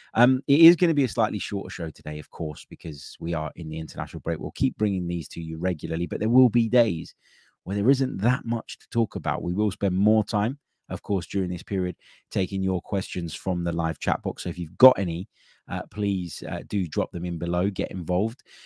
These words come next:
Um, don't forget to leave a like on the video. And if you're brand new, please, please, please subscribe to the channel, because on YouTube,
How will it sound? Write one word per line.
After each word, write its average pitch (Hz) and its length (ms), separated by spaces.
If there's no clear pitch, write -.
Um, 101 340
don't 95 160
forget 101 220
to 101 100
leave 101 160
a 101 60
like 95 260
on 95 80
the 90 80
video. 95 380
And 98 180
if 95 160
you're 101 80
brand 101 320
new, 98 220
please, 107 760
please, 107 240
please 104 320
subscribe 90 400
to 87 100
the 87 60
channel, 110 320
because - 480
on 82 80
YouTube, 92 480